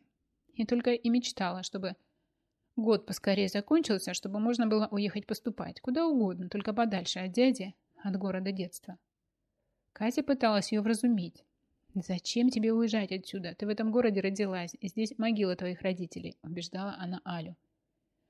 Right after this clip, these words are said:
«Ехать в незнакомый город, одной там жить, без друзей, без родственников. А тут и я, и твой дядя, всё-таки родная душа». Ну, как я понял, они с дядей не были близки. Катя пожала плечами.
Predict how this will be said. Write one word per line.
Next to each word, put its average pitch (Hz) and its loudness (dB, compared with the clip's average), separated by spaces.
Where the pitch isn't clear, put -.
«Ехать 214 0
в 190 -4
незнакомый 208 2
город, 190 2
одной 202 -2
там 240 4
жить, 208 0
без 208 -4
друзей, 220 2
без 202 -2
родственников. 190 -4
А 202 -2
тут 262 0
и 302 8
я, 220 4
и 214 0
твой 247 2
дядя, 190 0
всё-таки 202 -6
родная 254 6
душа». 180 -6
Ну, 202 -6
как 185 -6
я 196 -2
понял, 208 -2
они 190 -2
с - -10
дядей 202 0
не 247 6
были 180 -2
близки. 175 -8
Катя 330 -2
пожала 240 4
плечами. 175 -4